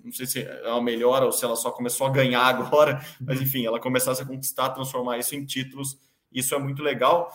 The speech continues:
Speaker 1: E daí a gente vai voltar no, no, no que a gente comentou, começou a comentar no, no programa passado, Gui. É, será que a esgrima começa a caminhar pra primeira medalha? Como a gente falou que o Marquinhos
Speaker 2: Uhum.
Speaker 1: podia tá caminhando pra primeira medalha da história do Brasil na modalidade no tiro com arco,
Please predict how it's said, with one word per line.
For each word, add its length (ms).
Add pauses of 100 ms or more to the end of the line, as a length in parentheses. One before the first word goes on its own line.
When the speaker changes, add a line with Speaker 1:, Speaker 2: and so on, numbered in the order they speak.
(180)
Speaker 1:
E 80
daí 180
a 40
gente 180
vai 140
voltar 380
no, 360
no, 440
no 100
que 100
a 40
gente 160
comentou, 520
começou 340
a 40
comentar 380
no, 320
no 140
programa 360
passado, 420
Gui. 200 (520)
É, 800 (540)
será 560
que 140
a 40
esgrima 480
começa 460
a 60
caminhar 500
pra 140
primeira 360
medalha? 520
Como 160
a 20
gente 160
falou 320
que 80
o 20
Marquinhos 460
Speaker 2:
Uhum. 60
Speaker 1:
podia 200
tá 140
caminhando 400
pra 100
primeira 300
medalha 340
da 120
história 340
do 100
Brasil 360
na 80
modalidade 580
no 80
tiro 220
com 200
arco, 560